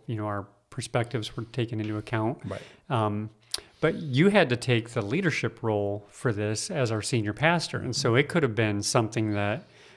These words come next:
Speaker 2: Hmm.
Speaker 1: really took a personal toll on you.
Speaker 2: Mm-hmm.
Speaker 1: Uh, how, how did you fare personally
Speaker 2: <laughs>
Speaker 1: through the last two years?
Speaker 2: Well, I'm very, very, very thankful to say I've been just fine in God's grace, and it's only a matter of God's grace.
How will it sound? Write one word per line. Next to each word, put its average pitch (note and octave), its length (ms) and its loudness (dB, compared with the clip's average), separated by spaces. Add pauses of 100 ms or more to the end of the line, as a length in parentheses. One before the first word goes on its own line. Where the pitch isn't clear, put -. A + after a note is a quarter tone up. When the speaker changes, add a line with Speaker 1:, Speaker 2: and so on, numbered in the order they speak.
(140)
Speaker 2:
Hmm. - 80 -6
Speaker 1:
really C3 320 4
took - 400 0
a A3 140 -6
personal A2+ 500 0
toll A#2+ 380 2
on G2+ 260 -4
you. A#2 420 -2 (160)
Speaker 2:
Mm-hmm. - 340 -12
Speaker 1:
Uh, G#2+ 200 -2
how, C3+ 180 4
how D3+ 220 2
did E3 160 0
you D3+ 180 0
fare C#3 260 2
personally A#2 580 0
Speaker 2:
<laughs> A2+ 80 -6
Speaker 1:
through A2 220 -4
the G#2 80 -4
last G#2+ 420 0
two B2 180 0
years? G2+ 500 -2 (540)
Speaker 2:
Well, B2 260 10
I'm A#2+ 220 4
very, C#3 340 6
very, B2 320 2
very B2+ 300 0
thankful A#2 420 -4
to A2 80 -10
say A2 240 -4
I've G#2+ 140 -4
been A2 160 -4
just A2+ 200 -6
fine E3+ 300 -2 (180)
in A2 300 -8 (320)
God's G#2 220 -2
grace, B2 380 2
and G2+ 140 -4
it's - 140 -8
only A#2 220 -2
a G#2+ 40 -4
matter G#2 220 -6
of F#2+ 100 -12
God's F#2+ 220 -8
grace. G2 360 -8